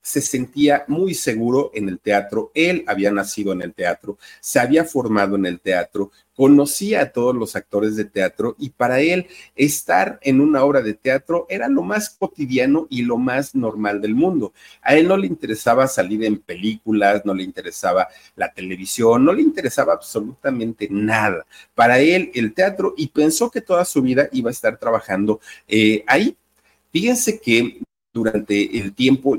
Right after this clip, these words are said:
ya de su juventud, ya cuando, eh, pues, rebasa la niñez, la adolescencia y, y se convierte prácticamente en un hombre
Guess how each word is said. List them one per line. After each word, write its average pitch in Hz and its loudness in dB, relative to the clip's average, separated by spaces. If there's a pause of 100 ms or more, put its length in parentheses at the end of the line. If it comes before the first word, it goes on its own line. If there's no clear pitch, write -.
ya 110 4
de 123 -2
su - -12
juventud, 101 -6
ya 95 -2
cuando, 113 -2
eh, 90 -6
pues, 90 -10
rebasa 98 -2 (280)
la 98 2
niñez, 98 0
la 107 2
adolescencia 98 -2
y, 90 -10
y 95 -12
se - -12
convierte 107 0
prácticamente 95 -8
en 113 -6
un 120 -2
hombre 101 -2